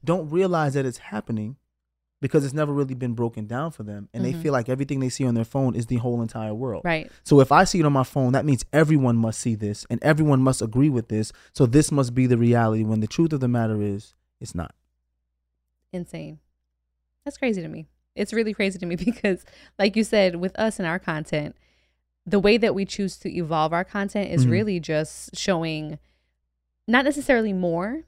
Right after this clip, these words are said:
Speaker 1: Mm-hmm.
Speaker 2: So when people say that they feel like they know so much about us, it's not necessarily that they know more about us because
Speaker 1: Mm-hmm.
Speaker 2: we've dissected it before, right?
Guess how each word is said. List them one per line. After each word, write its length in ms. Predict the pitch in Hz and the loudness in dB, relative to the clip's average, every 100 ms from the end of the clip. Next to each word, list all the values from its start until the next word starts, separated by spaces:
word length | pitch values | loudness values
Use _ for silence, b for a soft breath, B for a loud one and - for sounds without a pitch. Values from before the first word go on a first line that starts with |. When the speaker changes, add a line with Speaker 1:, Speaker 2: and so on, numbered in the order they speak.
| _ - | _ 0
Speaker 1:
Mm-hmm. 200 | 127 120 | 2 4
Speaker 2:
So 100 | 226 | 2
when 100 | 202 | 2
people 180 | 208 - | -2 -2
say 140 | 208 | -2
that 140 | 180 | -2
they 80 | - | -4
feel 160 | 180 185 | -2 -2
like 80 | 170 | -2
they 100 | 170 | -4
know 260 | 170 165 | -4 -6
so 400 | 151 - - 175 | -10 -10 -2 -2
much 300 | 165 160 - | -2 -8 -8
about 320 | - 165 160 | -6 -4 -4
us, 280 | - 170 165 | -2 -4 -4
it's 100 | 170 | -6
not 120 | 185 175 | -4 -4
necessarily 400 | 180 175 170 160 | -4 -4 -4 -4
that 80 | 151 | -6
they 80 | |
know 160 | 156 143 | -8 -8
more 300 | 147 175 226 | -4 -2 0
about 280 | 175 - - | -2 -4 -6
us 200 | 73 - | -8 -8
because 380 | - 127 113 120 | -2 2 2 -2
Speaker 1:
Mm-hmm. 60 | b b | b b
Speaker 2:
we've 120 | 208 170 | -2 0
dissected 440 | 175 233 262 185 | 2 0 0 0
it 100 | - | -2
before, 280 | - - - | -6 -8 -2
right? 300 | 165 226 | 0 -2